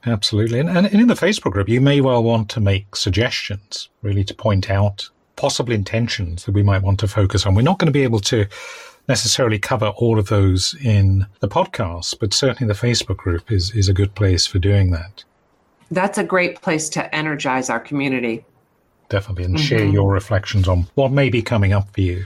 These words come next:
Speaker 1: as you hold these intentions.
Speaker 2: That about wraps it up for this week. Thank you for listening and for sharing with us and holding intentions. We look forward to connecting again next time.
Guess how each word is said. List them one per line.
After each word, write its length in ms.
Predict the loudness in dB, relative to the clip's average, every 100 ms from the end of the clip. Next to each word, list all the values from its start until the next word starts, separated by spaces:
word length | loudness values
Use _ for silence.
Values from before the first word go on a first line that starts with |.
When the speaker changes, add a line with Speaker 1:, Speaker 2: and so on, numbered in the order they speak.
| -2
Speaker 1:
as 120 | 2
you 140 | 2 2
hold 320 | 2 2 2
these 380 | 2 0 -2 -2
intentions. 800 | -2 0 0 0 -2 -6 -8 -12 _ _ _ _ _ _ _ _ _ _ -6
Speaker 2:
That 320 | -2 2 2 4
about 300 | 4 2 2
wraps 360 | 0 0 -2
it 80 | 0
up 200 | 0 -2
for 100 | -2
this 300 | -2 -2 -2
week. 500 | 0 0 -2 -10 -18 -20 -20 -20 _
Thank 360 | -2 -2 -2 -2
you 180 | -2 -2
for 220 | 0 2
listening 680 | 2 0 0 0 0 -2 -6
and 260 | -4 -4 -4
for 100 | -4
sharing 480 | -2 -2 0 0 0
with 220 | -4 -2
us 260 | -4 -4 -4
and 160 | -6
holding 380 | -2 -4 -2 -2
intentions. 800 | -4 -6 -8 -8 -10 -10 -10 -12 _ _ _ _ -20 -18 -2
We 140 | 2
look 220 | 2 0 -2
forward 480 | 0 2 4 2
to 80 | -2
connecting 500 | 0 0 0 0 0
again 340 | 2 2 0 0
next 300 | -2 -2 -2
time. 480 | -2 -4 -6 -10